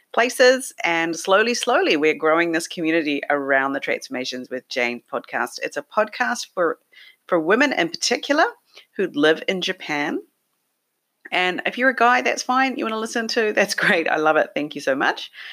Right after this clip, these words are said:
Um, but it's mainly aimed at women who live in Japan. And you could be a, um, a Japanese woman or a non-Japanese woman. That is fine. Um, we do things in English here, but I also offer a summary in Japanese at the end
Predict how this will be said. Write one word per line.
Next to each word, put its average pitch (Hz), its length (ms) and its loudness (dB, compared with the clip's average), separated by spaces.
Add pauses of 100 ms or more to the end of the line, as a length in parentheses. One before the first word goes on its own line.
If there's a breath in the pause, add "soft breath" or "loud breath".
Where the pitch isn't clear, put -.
(260 loud breath)
Um, 165 220 -2
but 190 140 4
it's 160 160 0
mainly 285 320 2
aimed 170 240 2
at 147 160 2
women 165 240 2
who 165 160 -4
live 143 220 0
in 139 100 -2
Japan. 170 320 -4
And 175 160 -4
you 220 80 -2
could 214 260 -2 (120)
be 175 420 2 (380 soft breath)
a, 127 420 -2
um, 127 540 -2 (180)
a 120 240 0 (260)
Japanese 220 540 0
woman 233 240 -2
or 143 320 4
a 131 160 0
non-Japanese 165 840 0
woman. 160 460 -2
That 147 200 2
is 143 200 -6 (120)
fine. 226 480 0 (340 loud breath)
Um, 131 220 -4
we 143 120 -2
do 160 140 2
things 160 320 -2
in 151 160 0
English 214 440 0
here, 240 180 4
but 226 140 2
I 214 100 4
also 240 400 2
offer 165 480 0
a 143 160 2
summary 151 480 -2
in 143 140 -2
Japanese 139 500 -4
at 135 160 -4
the - 180 -4
end 127 320 -4